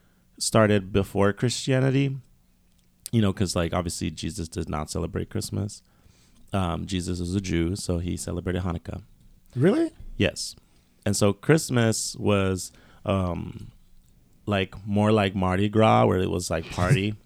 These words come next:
Speaker 2: <laughs>
Speaker 1: and people were, like, hella partying and drinking and eating. And that was one of the few times that people ate meat a lot because,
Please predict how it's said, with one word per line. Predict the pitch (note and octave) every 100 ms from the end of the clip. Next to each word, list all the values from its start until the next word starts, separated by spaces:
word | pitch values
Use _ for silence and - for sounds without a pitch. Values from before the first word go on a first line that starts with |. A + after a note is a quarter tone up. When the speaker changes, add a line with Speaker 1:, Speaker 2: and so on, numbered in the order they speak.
| - -
Speaker 2:
<laughs> | - B2+ - -
Speaker 1:
and | - F#2+
people | F#2+ - G2
were, | F#2+
like, | F#2 E2+ E2
hella | F#2 F#2
partying | - F2+ F2 F#2
and | E2+
drinking | E2+ E2+ - G2
and | F2
eating. | F2+ G2+ G#2+
And | F#2+
that | G2 G#2+
was | A2
one | B2
of |
the | B2
few | - G#2+
times | G#2+ G#2 G2
that | F#2
people | F#2+ F#2
ate | F#2+ F2+
meat | G2+ G#2
a | G#2
lot | G#2+ A2 -
because, | G2 G2 G2